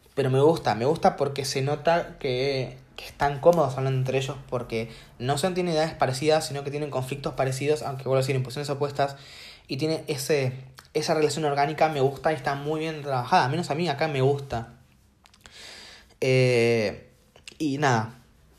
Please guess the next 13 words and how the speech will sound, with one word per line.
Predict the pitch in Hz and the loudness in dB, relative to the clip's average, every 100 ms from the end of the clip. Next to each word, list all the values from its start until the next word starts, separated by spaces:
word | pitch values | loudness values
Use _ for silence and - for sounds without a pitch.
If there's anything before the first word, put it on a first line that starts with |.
| _ - | _ 2
eso, | 139 - | 2 0
me | 127 | 2
gusta, | 131 131 113 | 2 2 0
la | 127 | 0
verdad. | 131 131 127 - | 2 2 0 4
Y | 156 | 8
hablando | 156 190 | 8 8
ya | 202 | 6
un | 185 | 4
poco | 185 185 | 4 8
de | 170 | 10
Anakin, | 175 175 175 180 196 - - - - - - - | 10 6 2 0 -2 -14 -18 -16 -18 -20 -4 4
eh, | 160 147 143 135 131 | 8 8 8 4 -2